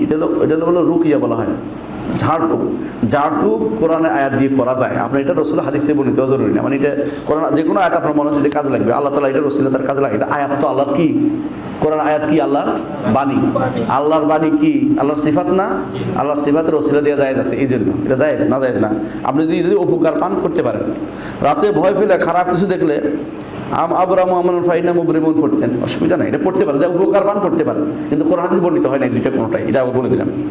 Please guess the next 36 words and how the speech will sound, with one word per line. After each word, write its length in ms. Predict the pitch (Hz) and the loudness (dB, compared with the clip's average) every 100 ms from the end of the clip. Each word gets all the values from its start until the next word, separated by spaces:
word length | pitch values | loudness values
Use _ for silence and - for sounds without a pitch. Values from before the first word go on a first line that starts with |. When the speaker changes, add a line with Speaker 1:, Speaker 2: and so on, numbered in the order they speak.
| - - - 143 | -8 -12 -4 0
Speaker 1:
মৃত 180 | 156 | 2
মানুষের 380 | 170 175 180 202 | 2 2 0 0
চোখ 220 | - 185 | 2 2
বন্ধ 220 | 180 175 196 | 2 2 0
করা 240 | 196 180 | 0 0
হয় 220 | 170 196 | 2 0
আয়াতুল 380 | - 156 160 160 | 2 0 0 2
কুরসি 240 | 160 - | 2 2
দিয়ে, 300 | 170 139 139 - - - - | 2 2 0 -2 -4 -4 -2
না, 100 | 180 | 0
এটা 160 | 180 - | 0 0
করা 180 | 170 | 0
যাবে 140 | 143 110 | 0 0
না। 80 | 107 104 - - - - - - | -2 -4 -8 -10 -10 -10 -10 -6
এটা 100 | - | -2
কেন 200 | 214 233 | 0 0
করা 160 | 233 233 | 2 2
যাবে 120 | 226 | 0
না 80 | 220 | 0
জানেন? 200 | 185 151 - 294 - - - - - - - | 0 0 0 -2 -4 -8 -10 -10 -10 -8 -4
এটা 420 | 175 185 254 269 269 190 | -2 0 0 0 0 0
নির্ধারিত 540 | 208 165 240 262 269 262 262 254 | 2 2 0 0 2 4 4 4
জায়গা 240 | 208 180 | 2 0
হতে 220 | 170 156 | 0 0
যাচ্ছে। 220 | - 151 - - - - - - - - - - - - - - | 0 0 -2 -6 -8 -10 -10 -10 -10 -8 -8 -8 -8 -6 -4 0
নির্ধারিত 420 | 151 170 220 214 | 0 2 2 2
আয়াতুল 380 | - 170 202 214 226 | 0 0 0 0 0
কুরসি 200 | 214 247 | 0 0
বন্ধ, 180 | 208 | 0
রাসূলুল্লাহ 200 | 214 214 | 0 0
সাল্লাল্লাহু 200 | 202 226 | 0 0
আলাইহি 280 | 240 247 226 | 0 0 0
ওয়াসাল্লাম 60 | 240 | 0
চোখ 0 | |
বন্ধ 280 | 180 202 - | 2 0 0
করছেন, 260 | - - | 0 0